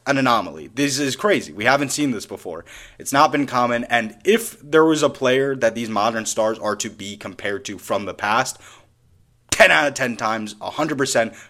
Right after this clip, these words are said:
that player was ahead of their time, right? So, that's one thing that should be established. Like, the talent is at an all-time high, but besides just that, there, there's a lot more to it. Obviously, you know, it's, it's fair to acknowledge that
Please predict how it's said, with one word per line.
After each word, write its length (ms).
that 260
player 320
was 160
ahead 240
of 80
their 160
time, 360
right? 340
So, 400
that's 240
one 240
thing 320
that 340
should 220
be 140
established. 680
Like, 180
the 80
talent 500
is 140
at 260
an 100
all-time 600
high, 400
but 420
besides 440
just 300
that, 400
there, 260
there's 220
a 60
lot 240
more 180
to 260
it. 120
Obviously, 560
you 140
know, 160
it's, 180
it's 220
fair 340
to 360
acknowledge 600
that 260